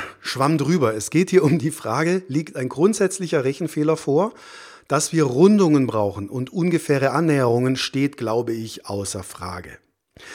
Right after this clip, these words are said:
Gehen wir jetzt also mal davon aus, die Equal Pay Day Macher hätten die zweiundzwanzig Prozent zugrunde gelegt, wären also von der Frage ausgegangen, wie viel verdienen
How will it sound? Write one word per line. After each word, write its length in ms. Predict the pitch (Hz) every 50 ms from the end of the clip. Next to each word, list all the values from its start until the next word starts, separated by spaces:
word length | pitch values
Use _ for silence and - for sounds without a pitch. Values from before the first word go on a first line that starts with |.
| - - -
Gehen 240 | - 180 226 254 247
wir 100 | 226 208
jetzt 220 | 196 202 190 -
also 180 | 175 170 170 185
mal 160 | 170 165 160
davon 260 | 156 156 - - 143
aus, 300 | 131 123 147 214 240 -
die 180 | - 156 123 104
Equal 280 | 185 180 - 190 160 151
Pay 240 | - 151 180 202
Day 120 | 175 208 196
Macher 280 | 185 175 170 - 190
hätten 400 | 170 127 147 160 - 185 175 165 160 - - -
die 160 | - 151 147
zweiundzwanzig 920 | 147 - - 139 135 147 190 226 226 214 214 - 160 143 135 131 131 120 -
Prozent 420 | - 127 113 - - 127 123 120
zugrunde 460 | - - - - - 135 135 135 127 127
gelegt, 560 | 120 113 104 98 98 92 - - - - - _ _
wären 300 | - 117 120 131 160 156
also 240 | 135 131 147 139 151
von 140 | - 151 143
der 100 | 135 127
Frage 440 | - - 127 123 139 165 156 180 131
ausgegangen, 640 | 135 151 151 - - 151 143 143 131 139 135 127 127
wie 100 | 160 170
viel 140 | - 185 151
verdienen 500 | - 151 147 - 156 147 143 135 135